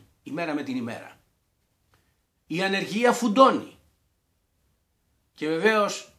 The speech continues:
δεν έχει ο λαός μας να φάει στην κυριολεξία. Να το πω έτσι, ομά. Και εσύ, ε,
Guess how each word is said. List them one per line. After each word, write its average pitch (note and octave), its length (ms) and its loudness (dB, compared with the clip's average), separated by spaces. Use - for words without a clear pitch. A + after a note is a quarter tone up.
δεν G#3 280 2
έχει F3 440 0
ο D#3+ 140 0
λαός F3+ 400 4
μας F#3+ 420 -6
να F#3 140 -8
φάει A3 340 -4
στην G3 140 -6
κυριολεξία. E3+ 760 -6
Να C3+ 100 -16
το D3+ 100 -6
πω E3+ 180 -4
έτσι, E3 320 0
ομά. C3+ 460 -6
Και F#3 100 -14
εσύ, C#4+ 440 -6
ε, - 120 -18